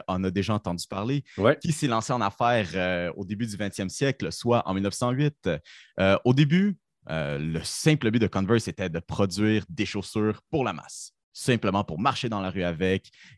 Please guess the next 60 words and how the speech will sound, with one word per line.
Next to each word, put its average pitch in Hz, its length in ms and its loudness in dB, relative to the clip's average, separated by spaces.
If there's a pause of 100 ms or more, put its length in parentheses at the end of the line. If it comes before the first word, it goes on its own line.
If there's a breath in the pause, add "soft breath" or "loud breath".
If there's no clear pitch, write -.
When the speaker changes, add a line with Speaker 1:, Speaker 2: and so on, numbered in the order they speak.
Speaker 1:
et, 92 320 2
euh, 85 60 2
faire 151 280 4
une 120 200 0
bonne 151 260 2
impression 104 560 -4
avec 85 260 -4
un 90 60 -4
soulier, 120 480 -4 (260 soft breath)
avec 98 220 0
un 127 60 4
soulier 151 300 0
qui 143 100 0
était, 156 260 4 (300 loud breath)
euh, 98 80 0
beaucoup 165 320 2
plus 214 140 2
stylé 165 580 0
à 87 60 -4
l'époque 90 420 -2
par 80 100 -4
rapport 87 300 -4
à 80 80 -4
ce - 80 -10
qu'on 95 120 -2
avait. 80 280 -2 (520 soft breath)
Euh, 78 240 -2
et - 60 -10
puis, 98 300 0
ils 87 120 -2
ont 87 60 2
même 95 140 0
sorti 95 240 -4
leur 90 120 2
première 95 360 0
chaussure 170 440 2
en 92 80 0
mille 87 120 -2
neuf 87 100 -4
cent - 160 -4
dix-sept. - 500 -6 (320 soft breath)
Sauf, 113 320 0
ce - 140 -6
n'est 95 120 -2
que 98 100 -2
cinq 127 240 -2
ans 196 100 4
plus - 140 -6
tard, 85 480 0 (340)
avec 85 260 -4
une 82 120 -6
grande 131 280 0
demande 101 440 2
pour, 85 320 -4
euh, 64 140 -4
si - 180 -10
on 76 40 -6
veut, 98 120 -6
un 95 60 -4
soulier 90 260 -4